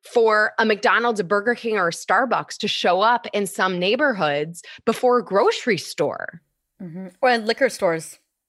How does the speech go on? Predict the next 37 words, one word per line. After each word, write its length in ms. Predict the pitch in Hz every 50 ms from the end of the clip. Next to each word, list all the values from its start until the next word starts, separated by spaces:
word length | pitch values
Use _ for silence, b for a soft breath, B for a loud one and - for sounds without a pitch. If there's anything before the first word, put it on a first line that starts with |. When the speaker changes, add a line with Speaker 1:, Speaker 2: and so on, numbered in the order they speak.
| _ _ -
Speaker 1:
Yeah, 220 | 190 180 160 143 -
that 200 | - 170 160 -
too. 240 | - 208 175 151 147 - _ _ _ _ _ _ _ _ _ _ _ _ _ _ _ _ _
It 260 | 240 269 277 214 -
becomes 680 | - 262 247 254 - - - - 285 285 311 330 330 -
a 80 | 277 -
snowball 520 | - - - - 220 226 226 226 214 190
effect 300 | 175 - 185 175 175 -
on 80 | 180 175
a 60 | 170
bigger 320 | 143 - 185 185 208 202
scale 420 | - - - - 202 196 190 175 170
for 280 | - - 185 165 - _ _ _ -
all 300 | 180 180 196 220 208 190
of 140 | 170 139 139
us. 600 | - - - - - - - - - - - - _ _ _ _ _ _ _ _ _ _ _ _ -
Speaker 2:
Uh, 60 | 208
yes, 440 | 185 180 165 160 151 - - - - _ _ -
it 160 | 214 196 196
does. 320 | 180 156 - - - - -
I 100 | 202 196
know, 160 | 190 196 185
and 180 | 180 185 180 185
it, 160 | 180 180 -
it 180 | - 180 180 -
gets 200 | 196 180 180 -
definitely 320 | 196 180 175 202 196 185
more 180 | 175 170 170 170
complex. 540 | - - 185 165 - - 180 175 - -
I 100 | - 180 180
lived 300 | 190 190 190 180 180 196
in 100 | 190 185
a, 220 | 180 175 175 170 B B B B B B B B B
I 60 | - 208
lived 280 | 208 208 202 196 190 214
in 80 | 202
a, 160 | 196 190 175